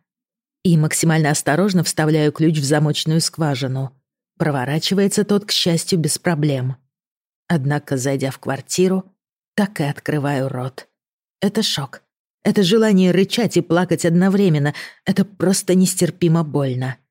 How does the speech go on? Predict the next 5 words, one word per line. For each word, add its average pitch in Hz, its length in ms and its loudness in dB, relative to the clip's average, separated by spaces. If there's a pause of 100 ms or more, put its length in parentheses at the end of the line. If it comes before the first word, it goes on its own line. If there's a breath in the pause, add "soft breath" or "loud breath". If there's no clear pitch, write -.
(400)
Вокруг 165 400 0
творится 151 480 -2
самый 151 320 0
настоящий 151 640 0
хаос. 143 500 -4